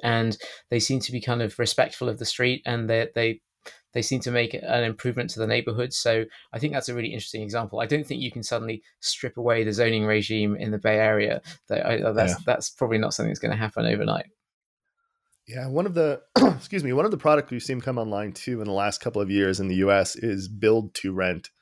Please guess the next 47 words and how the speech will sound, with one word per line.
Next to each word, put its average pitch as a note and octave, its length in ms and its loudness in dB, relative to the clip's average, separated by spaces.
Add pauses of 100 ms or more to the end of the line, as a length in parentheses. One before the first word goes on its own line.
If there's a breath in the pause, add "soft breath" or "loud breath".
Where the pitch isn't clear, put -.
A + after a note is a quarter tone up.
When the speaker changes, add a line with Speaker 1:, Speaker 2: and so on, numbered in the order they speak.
(260)
Speaker 2:
single A#2+ 360 -2
family D3 280 6
residential, D#3 640 2 (340 soft breath)
build A2 280 4
to A2 100 -4
rent F#2+ 280 0
townhomes, D3 680 0 (400 loud breath)
and F3+ 100 0
also F#3+ 240 4
Speaker 1:
Mm. A#2+ 160 -2
Speaker 2:
build D3+ 280 4
to - 120 -4
rent C3 260 0 (120)
tiny A#2 400 -4
homes. - 480 -16 (480)
Um, G#2 240 2
Speaker 1:
Mm-hmm. G2 80 -6
Speaker 2:
these A#2 240 -4
three C#3+ 180 0
classes G#2+ 420 2
are G2+ 80 0
kind G2 220 -4
of F#2+ 80 -4
interesting. G2 480 -6 (240 soft breath)
The B2+ 80 -4
build D3 220 4
to D#3 80 -2
rent C3+ 180 0
tiny D#3+ 320 0
homes, G2 420 -4
they G#2+ 140 -2
tend F3 240 -4
to E3+ 80 0
be C3+ 160 2
about G2+ 440 2 (520 soft breath)
eight C#3 160 2
hundred D3 260 2
to C3 100 6
a G2+ 40 4
thousand A#2+ 400 4
square A#2 300 2
feet, C#3 340 -2
one A2+ 260 0
bedroom B2 300 4
or A2+ 80 -2
two C3 220 -2
bedroom, C#3+ 420 2